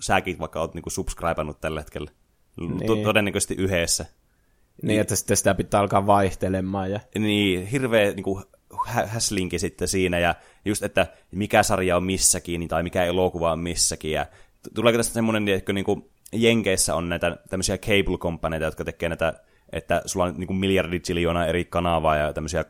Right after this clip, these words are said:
Speaker 1: paketteja, ja sä voit katsoa semmonen on-demand-elokuvia ja muuta vastaavaa, niin muuttuuko tääkin semmoiseksi, että ihan, niinku, niin paljon, että sulla ei, niinku, mitään käsitystä enää näistä kaikista?
Speaker 2: Varmaan. Kohta kaikilla on joku, että maksa viisikymppiä, niin saat kaiken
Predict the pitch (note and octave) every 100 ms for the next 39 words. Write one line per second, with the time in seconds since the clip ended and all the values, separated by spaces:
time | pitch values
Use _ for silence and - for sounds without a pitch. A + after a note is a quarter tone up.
0 | - F2 F2+ E2+ - D#2+ D2+ D2+ E2 D#2+
1 | - D#2+ - E2 F2 F2 F#2 E2 E2 D#2
2 | D#2+ E2 D2+ D#2 D#2+ E2+ D#2 D2+ - D#2
3 | D2+ - _ _ - F2+ D2 - - F#2+
4 | F#2+ F#2+ F#2+ F#2+ F2+ - E2+ E2 - E2+
5 | D#2+ F2+ F2+ F2 F2+ - - F#2+ F#2+ -
6 | G2+ G2 F2 - F2+ F2 F2 F2+ D#2+ F2+
7 | E2 - F#2 D#2 D2+ C#2+ D#2 D#2 D2+ -
8 | D#2+ D#2 D#2+ - - - G#2+ G#2+ G#2 -
9 | _ _ - A#2+ A2+ A2+ G#2+ G#2 G#2+ -
10 | F#2+ - F2+ - _ _ _ - A#2 -
11 | A2 A2 A2+ - A#2+ F#2+ - F#2 F#2+ G2
12 | F#2 - F#2 F2+ F#2+ F2 G2+